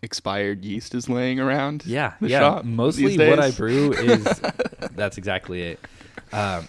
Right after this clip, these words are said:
Speaker 2: we have, like, nine different expired, uh, New England strains that I was gonna put all in one starter.
Speaker 1: Oh my God.
Speaker 2: Uh,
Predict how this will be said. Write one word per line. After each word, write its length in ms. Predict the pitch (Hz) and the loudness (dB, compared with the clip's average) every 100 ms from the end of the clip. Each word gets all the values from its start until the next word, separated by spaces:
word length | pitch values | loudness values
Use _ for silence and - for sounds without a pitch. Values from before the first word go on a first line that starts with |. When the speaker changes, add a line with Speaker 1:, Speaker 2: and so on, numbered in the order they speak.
| 107 | -6
Speaker 2:
we 140 | 123 | -2
have, 160 | 127 110 | -2 -2
like, 280 | 98 - - | -4 -6 -10
nine 440 | 98 95 101 101 | -8 -4 -4 -4
different 260 | 98 - 95 | -6 -8 -10
expired, 600 | 87 - 82 95 90 87 - | -12 -14 -10 -8 -6 -8 -12
uh, 240 | 95 82 64 | -10 -10 -10
New 120 | 107 | -8
England 360 | 101 104 110 110 | -8 -8 -8 -8
strains 500 | 123 123 131 - - | -6 -4 -6 -10 -12
that 160 | - 98 | -8 -6
I 80 | 101 | -6
was 320 | 95 104 104 | -4 -6 -6
gonna 180 | 110 92 | -8 -6
put 220 | 104 87 | -6 -4
all 220 | 101 98 | -6 -6
in 160 | 90 92 | -8 -10
one 180 | 92 98 | -10 -12
starter. 460 | - 87 87 104 | -12 -12 -8 -6
Speaker 1:
Oh 160 | 117 104 | -4 -4
my 180 | 98 92 | -4 -6
God. 540 | 87 90 90 92 95 | -10 -12 -12 -10 -8
Speaker 2:
Uh, 380 | 104 95 85 | -6 -6 -8